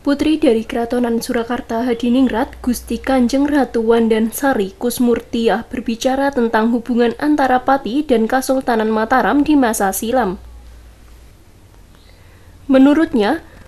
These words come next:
Mataram tidak dapat dipisahkan dengan Pati, karena dalam sejarah awalnya memiliki hubungan kekerabatan.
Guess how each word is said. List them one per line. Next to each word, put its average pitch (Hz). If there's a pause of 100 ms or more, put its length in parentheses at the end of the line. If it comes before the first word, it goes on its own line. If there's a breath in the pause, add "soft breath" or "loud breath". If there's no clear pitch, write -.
Mataram 285
tidak 254
dapat 277
dipisahkan 262
dengan 233
Pati, 226 (400 soft breath)
karena 240
dalam 262
sejarah 233
awalnya 240
memiliki 226
hubungan 240
kekerabatan. 226